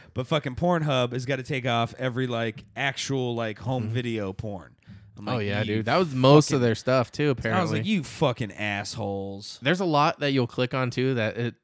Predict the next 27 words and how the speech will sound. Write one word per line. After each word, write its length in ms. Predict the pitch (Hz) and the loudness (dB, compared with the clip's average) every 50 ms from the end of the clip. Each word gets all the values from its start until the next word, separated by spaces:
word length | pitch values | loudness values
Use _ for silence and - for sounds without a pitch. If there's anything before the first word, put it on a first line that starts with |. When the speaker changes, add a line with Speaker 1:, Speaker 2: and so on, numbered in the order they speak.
| - - | -16 -6
Speaker 2:
is 220 | - 131 120 107 107 | -2 0 0 0 0
not 240 | 110 110 110 101 110 | 0 0 0 0 0
there 180 | 110 110 107 | 0 0 0
anymore. 300 | 104 101 101 95 92 92 | 0 -2 -2 -4 -2 -2
Speaker 1:
Video 220 | 92 127 127 135 135 | -2 -2 -2 -4 -4
disabled, 580 | 135 135 - - 139 147 147 139 127 123 117 | -4 -6 -4 -2 -2 0 0 0 -2 -2 -4
can't 240 | - 135 127 127 120 | -6 -6 -4 -4 -4
find 160 | - 151 151 | -2 -2 0
Speaker 2:
Yep. 80 | 156 143 | 0 0
Speaker 1:
it. 100 | 135 117 | -2 -4
You're 100 | 113 117 | -4 -6
like, 160 | 110 107 107 - | -6 -8 -6 -6
"Oh, 220 | 113 113 101 101 | -4 -4 -4 -6
fuck 640 | - - - - - - 180 185 190 196 190 - - - - | -8 -14 -18 -6 0 4 6 6 6 6 2 -2 -8 -18 -12
you." 580 | - 147 143 135 120 113 107 98 92 95 98 - _ _ | -8 -4 -2 0 0 0 0 -2 -4 -6 -12 -16 _ _
Speaker 2:
That's 400 | - 117 113 120 135 147 - - | -8 -2 0 0 0 0 -2 -4
the 100 | - 127 | -2 0
worst 280 | 113 113 107 95 - - | 0 0 0 -2 -4 -4
clickbait 420 | - 135 120 - - 120 113 113 107 | -2 -2 -2 0 0 0 0 0 0
right 220 | 110 104 90 - | -2 -4 -6 -6
<laughs> 300 | - - - - - - - | -8 -8 -8 -8 -4 0 2
there. 140 | - - - - - - - - - - 403 - - - | 2 2 2 -2 -18 -20 -20 -6 -2 0 0 0 0 -4
Speaker 1:
I 100 | - - | -4 -2
was 80 | 170 170 | 0 4
Speaker 2:
That's 0 | |
Speaker 1:
like, 180 | 175 170 165 165 | 6 6 6 6
Speaker 2:
like, 140 | 147 143 | 4 0